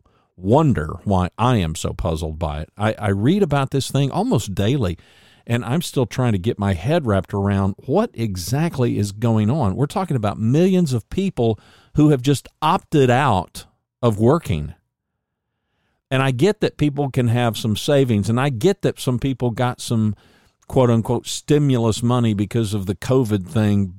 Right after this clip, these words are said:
but I, I, I am wrestling with trying to figure it out, and my curiosity is driving me completely crazy because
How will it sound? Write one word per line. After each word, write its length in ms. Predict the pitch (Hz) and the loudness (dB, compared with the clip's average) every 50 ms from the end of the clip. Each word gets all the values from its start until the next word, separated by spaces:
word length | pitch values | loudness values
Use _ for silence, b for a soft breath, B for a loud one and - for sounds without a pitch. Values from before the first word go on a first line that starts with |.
| 110 | -6
but 240 | - 117 120 113 - - - - - 69 - _ _ _ _ _ _ | -2 -2 -2 -2 -4 -10 -20 -20 -20 -20 -20 _ _ _ _ _ _
I, 240 | - 127 120 87 - _ | -20 -18 -18 -18 -18 _
I, 340 | 113 120 127 143 143 131 110 107 _ _ _ _ _ _ _ _ | -4 -2 0 2 2 0 -2 -6 _ _ _ _ _ _ _ _
I 160 | 117 139 160 | -2 0 2
am 380 | 165 143 120 107 107 107 104 101 | 4 4 2 2 2 0 0 2
wrestling 580 | 117 156 185 180 - - 131 117 113 110 107 | 2 2 2 2 0 -2 0 0 2 2 2
with 160 | 104 101 - _ _ _ _ | 2 0 -2 _ _ _ _
trying 420 | - - 151 147 156 170 170 151 | -6 -2 0 2 2 2 2 0
to 180 | - - 120 107 | 2 0 0 0
figure 460 | - - - 135 127 117 113 107 104 | 0 0 0 0 2 4 2 4 4
it 100 | 104 107 | 4 2
out, 260 | 117 117 92 85 - | 2 2 2 0 0
and 140 | - 104 104 | 0 0 2
my 120 | 107 110 | 2 0
curiosity 680 | 104 - - 160 156 139 131 127 143 139 - 117 107 101 | -2 -2 -2 0 2 2 2 2 2 0 -2 -2 -2 -2
is 120 | 101 92 | -2 -2
driving 440 | 85 117 110 107 110 104 107 101 98 | 0 0 2 2 2 2 2 2 2
me 100 | 98 92 | 0 0
completely 520 | 85 - 98 90 - 117 123 117 82 92 87 | -2 -4 -6 -4 -2 -2 -2 -2 -2 -6 -6
crazy 500 | - - 170 180 165 120 95 110 131 135 | -2 0 0 2 2 0 0 -2 -4 -2
because 400 | 110 110 - - 113 110 - | -4 -4 0 0 0 0 -2